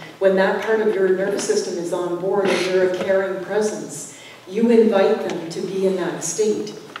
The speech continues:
More than any words that you say, what's happening in your body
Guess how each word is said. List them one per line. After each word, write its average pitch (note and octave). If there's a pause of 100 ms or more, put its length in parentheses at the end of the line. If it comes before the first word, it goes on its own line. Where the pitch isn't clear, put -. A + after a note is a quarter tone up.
(540)
More G#3
than -
any G#3+
words G#3+
that F#3+
you E3+
say, D3 (800)
what's G3+
happening G#3
in F3
your F#3
body F#3